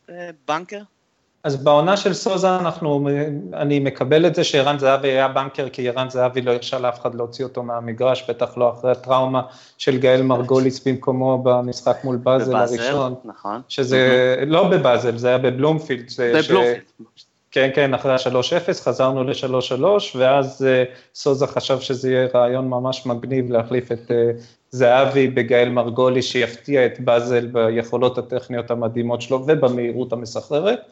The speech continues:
Speaker 2: לא
Speaker 1: כן.
Speaker 2: כל כך עבד. אבל, חוץ מזה, אבי,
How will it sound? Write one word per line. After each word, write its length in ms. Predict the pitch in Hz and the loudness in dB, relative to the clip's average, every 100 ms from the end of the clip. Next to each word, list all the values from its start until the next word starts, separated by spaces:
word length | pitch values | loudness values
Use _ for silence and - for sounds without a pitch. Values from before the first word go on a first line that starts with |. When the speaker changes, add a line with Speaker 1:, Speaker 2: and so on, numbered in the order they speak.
| _ _ _ - | _ _ _ -10
Speaker 2:
לא 200 | - 208 | -2 -2
Speaker 1:
כן. 80 | 104 | 0
Speaker 2:
כל 160 | 165 - | -2 -2
כך 260 | - - | -4 -2
עבד. 280 | 127 - 113 - - _ - - _ _ _ _ | -6 -2 -4 -4 -16 _ -20 -20 _ _ _ _
אבל, 420 | 143 135 196 139 120 - - - - - | -2 2 2 2 0 -8 -14 -16 -16 -10
חוץ 340 | - 240 - | -2 -2 0
מזה, 360 | 202 139 127 123 | 0 4 4 4
אבי, 420 | 123 143 233 - | 2 0 0 -6